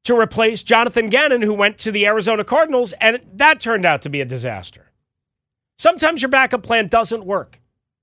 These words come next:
just like any other plan doesn't work. But head coaches and organizations are constantly thinking about this stuff, constantly planning. So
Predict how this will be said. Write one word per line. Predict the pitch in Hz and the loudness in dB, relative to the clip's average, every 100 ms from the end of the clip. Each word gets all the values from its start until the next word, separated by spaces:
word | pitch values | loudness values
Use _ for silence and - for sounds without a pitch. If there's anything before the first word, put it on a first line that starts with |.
| _ _ _ | _ _ _
just | - 254 | -2 0
like | 247 226 - | 2 0 0
any | 277 320 311 | -2 0 2
other | 196 151 | 2 -2
plan | - 156 110 - _ _ | -4 -4 -4 -10 _ _
doesn't | 143 139 127 104 | -6 -4 -6 -12
work. | 107 - _ _ _ _ _ _ _ _ _ _ _ - | -16 -18 _ _ _ _ _ _ _ _ _ _ _ 0
But | 240 | 2
head | 208 285 - | 2 -2 -2
coaches | 240 254 208 143 143 147 | 0 0 -2 -8 -10 -6
and | 185 202 | -4 0
organizations | 233 240 226 165 233 302 - 143 123 123 - _ _ _ _ | 0 2 -2 0 -2 -4 -6 -8 -10 -14 -18 _ _ _ _
are | 220 - | -6 -6
constantly | - - - 311 339 - 247 - 208 | -14 -10 0 0 0 -6 -8 -6 -8
thinking | 180 - 214 202 165 | -6 -4 -4 -4 -4
about | 143 123 | -4 -4
this | - 110 | -6 -14
stuff, | - 101 - _ _ _ _ - | -12 -16 -18 _ _ _ _ -14
constantly | - 277 339 370 - 196 175 | -4 2 2 0 -8 -10 -8
planning. | 165 - 175 143 82 - _ _ _ _ _ _ _ _ _ _ _ _ _ _ _ _ _ _ _ | -10 -4 -2 -2 -8 -20 _ _ _ _ _ _ _ _ _ _ _ _ _ _ _ _ _ _ _
So | - 277 | 2 2